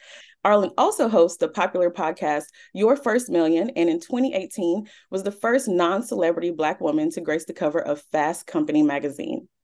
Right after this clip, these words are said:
Arlen's latest book, Your First Million, Why You Don't Have to Be Born into a Legacy of Wealth to Leave One Behind,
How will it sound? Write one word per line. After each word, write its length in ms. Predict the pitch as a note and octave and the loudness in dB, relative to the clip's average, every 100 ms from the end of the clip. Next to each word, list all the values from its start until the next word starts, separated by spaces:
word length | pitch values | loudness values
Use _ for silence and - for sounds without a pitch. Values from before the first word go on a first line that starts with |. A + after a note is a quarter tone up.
| _ - - - | _ -20 -18 0
Arlen's 360 | F#3 G3 F#3+ | 4 4 4
latest 340 | F#3+ F#3 A#3+ G3 | 4 4 2 2
book, 300 | G3+ C4+ - - _ | 2 2 -2 -20 _
Your 180 | F#3+ G3 | 4 4
First 280 | G#3 G3+ G#3+ | 4 -2 0
Million, 600 | F#3+ F3+ G3+ A#3+ C4+ G#3+ | 4 4 4 0 -2 -2
Why 140 | F3 | -2
You 160 | E3+ G3+ | -2 -2
Don't 160 | G3+ G3+ | -4 -4
Have 160 | E3 | -6
to 60 | - | -6
Be 120 | F3 | -8
Born 280 | D#3 D#3+ E3 | -2 2 2
into 300 | E3 E3+ D#3 | 2 0 0
a 20 | |
Legacy 560 | D3+ D#3 G3+ C4 - F3 | 2 2 2 0 0 0
of 80 | D3+ | 0
Wealth 380 | D3 D3 - _ - | 0 -2 -2 _ -14
to 100 | F3+ | -4
Leave 240 | E3+ E3 | -2 0
One 160 | E3 D#3+ | 0 -2
Behind, 480 | D3+ E3 E3 A#3 | -2 -4 -4 -6